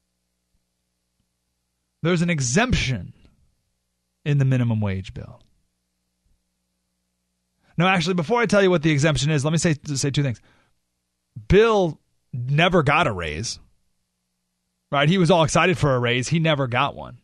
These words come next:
Second thing I want to say is a question. Who are the biggest supporters of minimum wage increases?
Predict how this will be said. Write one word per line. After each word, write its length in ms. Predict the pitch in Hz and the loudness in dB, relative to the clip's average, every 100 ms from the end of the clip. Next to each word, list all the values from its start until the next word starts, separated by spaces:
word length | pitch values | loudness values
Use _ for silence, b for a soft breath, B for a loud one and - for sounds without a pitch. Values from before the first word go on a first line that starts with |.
| _ _ _ _ _ _ _ _ _ _ _ _ _ _ - | _ _ _ _ _ _ _ _ _ _ _ _ _ _ -8
Second 300 | - 208 214 | -2 0 2
thing 120 | 196 | 0
I 40 | |
want 160 | 156 151 | 0 0
to 60 | 131 | 0
say 140 | 147 | 0
is 80 | 143 | 0
a 40 | |
question. 420 | 147 165 127 113 98 _ _ _ _ _ _ - | 0 0 0 -6 -12 _ _ _ _ _ _ -4
Who 180 | 151 277 | -2 0
are 60 | |
the 120 | 233 170 | 0 0
biggest 500 | 113 170 175 - - | 0 0 0 -2 -4
supporters 680 | 160 156 147 107 90 - - | -2 0 0 -2 -6 -10 -10
of 160 | - 110 | -6 -4
minimum 340 | 131 131 131 | -2 -2 -4
wage 260 | 123 117 110 | -2 -2 -4
increases? 640 | 107 113 98 - 98 - | -6 -6 -8 -10 -14 -18